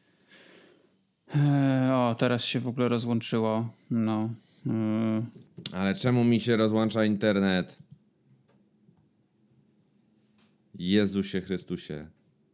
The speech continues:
Speaker 2: Zadzwoń do niego.
Speaker 1: No i zobaczymy. Słuchajcie, no, takie jest życie.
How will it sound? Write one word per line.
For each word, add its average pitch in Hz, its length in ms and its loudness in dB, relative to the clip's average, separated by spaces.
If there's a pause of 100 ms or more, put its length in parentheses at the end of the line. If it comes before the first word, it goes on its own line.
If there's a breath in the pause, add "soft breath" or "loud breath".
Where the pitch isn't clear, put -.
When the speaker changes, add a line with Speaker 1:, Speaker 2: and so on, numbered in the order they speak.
(2000)
Speaker 2:
Zadzwoń 85 500 -2
do 73 100 -10
niego. 69 340 -10 (1120)
Speaker 1:
No 196 60 0
i 190 40 2
zobaczymy. 165 800 0
Słuchajcie, 110 520 -4
no, 110 180 -2
takie 139 360 -4
jest 123 180 2
życie. 120 440 -2